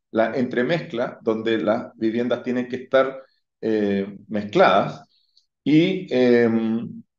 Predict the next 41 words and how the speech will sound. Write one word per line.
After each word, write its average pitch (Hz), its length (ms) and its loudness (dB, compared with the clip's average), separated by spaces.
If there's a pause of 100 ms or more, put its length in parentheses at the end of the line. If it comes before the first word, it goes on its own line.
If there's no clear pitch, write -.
(120)
bueno, 113 440 2 (260)
el, 120 280 0
los 127 200 2
decretos 139 420 2
asignan 139 460 -2
la 120 80 4
cantidad 113 340 2
de 135 80 2
subsidios 139 520 -6
por 123 220 -2
regiones, 175 680 2
por 131 180 -6
ciudades, 151 880 2 (240)
lo 123 160 2
categorizan 147 960 2
de 127 100 -4
manera 135 320 -2
que 123 80 -2
los 127 140 -2
cupos, 147 600 -2 (220)
eh, 113 580 4
no 135 240 0
son 139 260 0
fijos 147 440 0
para 123 200 0
todas 127 160 0
las 139 120 -2
regiones, 185 640 -6 (380)
eh, 120 420 4
van 147 220 4
variando 147 600 2
en 139 80 -6
función 139 500 -6
de 131 420 2
las 120 140 -2
que 120 120 -4
tienen 127 220 -2
más 139 240 -2
o 147 100 -2
menos 135 260 -4
déficit, 151 540 -4